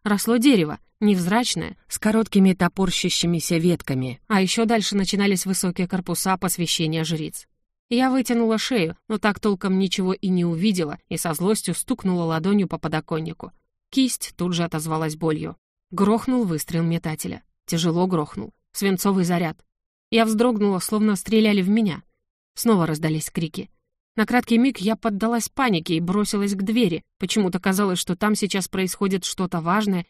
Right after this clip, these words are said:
и что-то ужасное одновременно. Всегда что-то важное происходит без тебя. Стреляли в Криса, я была в этом уверена. Он там, а я здесь. "Вы едва не превратили игру в догонялки в настоящий бой",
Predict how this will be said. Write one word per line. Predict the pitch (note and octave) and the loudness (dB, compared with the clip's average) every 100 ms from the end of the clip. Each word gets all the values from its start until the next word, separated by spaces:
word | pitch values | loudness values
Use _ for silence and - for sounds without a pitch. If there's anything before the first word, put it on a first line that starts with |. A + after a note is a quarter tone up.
| - | -4
и | |
что-то | F#3 G3 F3+ F#3 | -2 -2 -4 -4
ужасное | F#3+ F3 F#3 F#3 F#3+ | -4 -2 -2 0 -2
одновременно. | F3+ E3 F3+ F3+ E3+ D#3 D3+ E3 - _ _ | -2 -2 -2 0 -2 -4 -6 -10 -16 _ _
Всегда | - A3+ G#3+ F3 | -4 -2 0 -2
что-то | - D#3+ | -2 -4
важное | D#3 F3 G3 G#3+ G3+ _ | -2 0 2 0 -2 _
происходит | - G#3+ F3 - D#3+ D#3+ | -2 -2 -2 -2 -4 -2
без | E3 - | -4 -6
тебя. | - D#3+ - - _ _ _ _ | -8 -8 -10 -16 _ _ _ _
Стреляли | - - A#3+ A#3+ A#3+ | -6 2 6 6 4
в | A3 - | 2 -2
Криса, | A#3+ A3 - | -4 -4 -2
я | D#3 D#3+ | -2 0
была | F3 E3+ | 0 -2
в | |
этом | F3+ F3+ F#3 | -2 0 0
уверена. | F#3 G#3 D#3 D#3+ - - | 2 2 0 -6 -12 -4
Он | F3 F3+ | -2 0
там, | F#3 A3+ A3 - | 0 -2 -4 -8
а | F#3 | -4
я | F3+ D#3+ | -4 -4
здесь. | F3 - - - _ _ _ _ _ | -6 -8 -10 -14 _ _ _ _ _
"Вы | G#3+ A#3+ | 2 4
едва | A3 F#3+ A3 | 6 6 4
не | A#3+ | 4
превратили | A3 G3 G3+ F#3+ G#3+ - | 2 2 0 2 2 2
игру | F#3+ F#3 G#3+ | 0 0 0
в | F#3+ | 0
догонялки | F3+ F3+ E3+ E3+ F#3 A#3 - - | 2 2 2 0 2 0 0 0
в | F3+ | 2
настоящий | F#3+ - D#3+ C#3+ - F3+ | 2 2 -2 0 0 0
бой", | G#3+ G#3 - | 2 0 -2